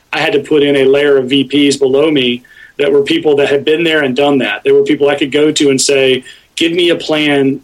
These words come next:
to do X," you know, to, to, to enter a new market, for example.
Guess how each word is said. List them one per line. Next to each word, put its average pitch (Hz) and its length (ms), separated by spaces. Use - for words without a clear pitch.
to 143 100
do 143 320
X," 123 380
you 135 80
know, 127 160
to, 127 260
to, 127 260
to 135 160
enter 151 220
a 147 60
new 143 120
market, 139 380
for 131 140
example. 127 560